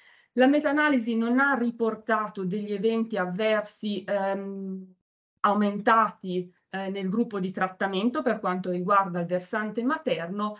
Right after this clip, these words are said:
ma, eh, ancora una volta i dati riportati dalla meta-analisi sono insufficienti per effettuare un assessment adeguato di questo rischio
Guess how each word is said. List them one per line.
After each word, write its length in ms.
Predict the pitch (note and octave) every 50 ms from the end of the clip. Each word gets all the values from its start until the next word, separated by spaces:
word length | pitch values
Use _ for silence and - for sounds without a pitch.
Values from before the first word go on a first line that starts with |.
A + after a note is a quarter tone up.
| - _ _ - -
ma, 320 | - A3 A#3 A3+ A3+ A3+ -
eh, 100 | - G3
ancora 520 | G3 F#3+ - G3 G#3 G#3 G#3 B3+ B3 G#3+
una 180 | G#3 A3 B3 B3+
volta 500 | G#3 F#3 E3+ E3+ F3+ F3 - G3+ G3+ - -
i 100 | G3+ F3+
dati 360 | G#3+ G#3+ G3+ G3+ - G#3 F#3+
riportati 760 | G3 G#3 G3 - C4 C4 C4 - - G3 E3+ F3 F3 - A3+
dalla 240 | G3+ G3 F#3+ F#3+ F#3+
meta-analisi 720 | G3+ G3+ G3 B3+ B3 A3+ F3+ E3 E3+ F3+ F#3 F3+ F#3+ G3+
sono 280 | - - - A#3 A3 G3+
insufficienti 1040 | G#3 G#3+ G#3 B3 A#3 - - C4 B3+ B3+ - G3 F3 F3 F3+ F3 - G3+ G3 G3+ - - - - _ _
per 160 | - A3 G#3+
effettuare 580 | G#3 G3+ - A3 G3+ - - A#3+ G3+ D#3+ D#3+ F3+
un 100 | G3 G3
assessment 600 | G3+ G#3 - - F3+ F3+ - F#3+ G3 G3 G3+ F#3
adeguato 640 | - F#3+ G3+ F#3 A3 G#3+ G#3+ F3+ D3+ - - F#3+ F3+
di 160 | F3 F#3 F#3+
questo 340 | - G3+ F#3 - - A#3 G#3+
rischio 480 | F3+ E3+ D#3 - - - F3+ E3 E3+